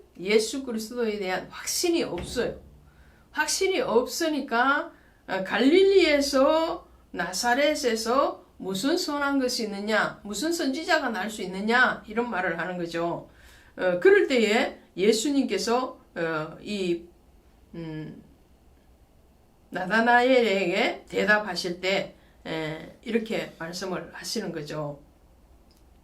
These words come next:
어, 자, 사십팔 절에 가시면 예수께서 대답하여 이르시되, "빌립이 너를 부르기 전에 내가 무화과 나무 아래에 있을 때에 보았노라."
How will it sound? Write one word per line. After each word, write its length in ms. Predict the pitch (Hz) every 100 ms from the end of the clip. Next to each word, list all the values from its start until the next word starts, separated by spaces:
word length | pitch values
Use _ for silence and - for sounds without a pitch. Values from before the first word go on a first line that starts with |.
| _ _ _ - - - _ -
어, 400 | 175 170 156 147 -
자, 400 | - 180 151 - _ _ _ 190
사십팔 1000 | 190 247 240 240 214 208 - - 247 226
절에 440 | 233 226 196 170
가시면 520 | 180 180 190 185 156 - - _ 202
예수께서 600 | 254 269 330 302 285 269
대답하여 480 | 208 220 214 214
이르시되, 600 | 190 185 190 208 190 175
"빌립이 580 | - 220 247 339 262 233
너를 320 | 185 220 208
부르기 400 | 190 180 208 196
전에 460 | 185 185 208 - - - -
내가 380 | 175 196 220 226
무화과 540 | 175 202 233 262 254 226
나무 560 | 160 156 180 202 196 -
아래에 540 | 185 196 208 208 208
있을 600 | - 202 185 - 247 262
때에 440 | 196 202 240 262
보았노라." 1300 | - 202 202 214 202 175 180 185 175 160 156 151 151